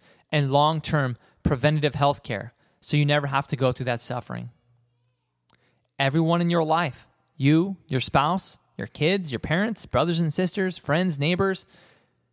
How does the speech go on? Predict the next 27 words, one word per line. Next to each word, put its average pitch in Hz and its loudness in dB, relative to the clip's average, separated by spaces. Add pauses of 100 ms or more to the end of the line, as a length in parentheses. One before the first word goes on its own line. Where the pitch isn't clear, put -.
can 180 4
all 247 4
benefit 131 0
from 127 -2
better 107 0
health. 95 -6 (500)
Health 226 4
is 185 4
our 202 4
number 202 4
one 208 2
asset. 202 -2 (720)
Ask 175 0
anybody 208 2
who's 175 2
at 185 2
the 175 -4
end 180 0
of 160 -2
their 170 4
life. 156 0 (340)
Ask 156 0
anybody 185 4
who's 160 2
lost 147 2
their 151 2
health. 127 0